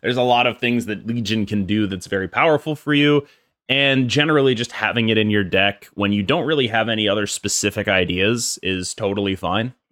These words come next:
Uh, there are plenty of good five cost cards you could put in there. Like, uh, for example, the Owl God version plays, you know, Black Bolt Stature, which is, again, like, it's just like, here's the most points we can possibly play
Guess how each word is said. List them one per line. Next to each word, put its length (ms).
Uh, 200
there 140
are 40
plenty 280
of 120
good 160
five 240
cost 240
cards 260
you 60
could 120
put 140
in 80
there. 300
Like, 300
uh, 240
for 160
example, 520
the 100
Owl 180
God 240
version 540
plays, 380
you 80
know, 60
Black 320
Bolt 160
Stature, 540
which 160
is, 80
again, 340
like, 160
it's 100
just 200
like, 160
here's 300
the 80
most 440
points 340
we 80
can 160
possibly 540
play 460